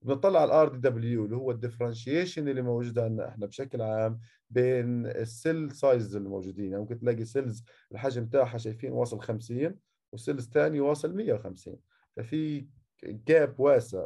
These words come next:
في الار دي دبليو اللي هو ريد بلاد سيل ديستريبيوشن ويدث، فلما يكون اليفيتد اكثر من خمستاش بكون ماشي اكثر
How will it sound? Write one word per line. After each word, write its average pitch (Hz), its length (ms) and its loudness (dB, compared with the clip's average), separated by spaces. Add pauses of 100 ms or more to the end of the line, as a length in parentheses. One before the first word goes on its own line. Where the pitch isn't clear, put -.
(160)
في - 80 -18
الار 98 360 -4
دي 98 200 -8
دبليو 90 600 -10
اللي 92 100 -8
هو 101 180 -2
ريد 113 280 -4 (440)
بلاد 117 200 2
سيل 117 220 -2
ديستريبيوشن 101 640 -8
ويدث، 90 140 -8 (340)
فلما 117 260 0
يكون 131 260 -2
اليفيتد 120 460 -2
اكثر - 300 -4
من 107 120 -4
خمستاش 120 540 -2
بكون - 280 -6
ماشي 113 240 -2
اكثر 123 540 2